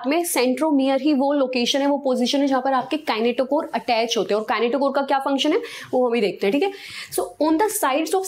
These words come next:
centromere disc shaped, अगर shape की बात की जाए तो disc shaped structures होते हैं, उनको क्या बोलते हैं? हम kinetochore बोलते हैं।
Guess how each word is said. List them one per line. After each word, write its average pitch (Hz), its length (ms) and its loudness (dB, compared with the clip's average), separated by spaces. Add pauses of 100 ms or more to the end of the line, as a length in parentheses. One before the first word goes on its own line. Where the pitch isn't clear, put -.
centromere 269 600 2
disc 370 300 -2
shaped, 196 640 -6
अगर 254 180 2
shape 269 380 0
की 294 60 -2
बात 247 240 0
की 247 80 2
जाए 247 180 2
तो 349 120 0
disc 285 360 -2
shaped 262 460 -2 (560)
structures 392 500 0
होते 226 240 0
हैं, 285 120 -2 (460)
उनको 277 200 2
क्या 311 140 2
बोलते 302 260 0
हैं? 403 60 2
हम 508 80 -8
kinetochore 254 560 2
बोलते 175 300 -2
हैं। 175 120 -8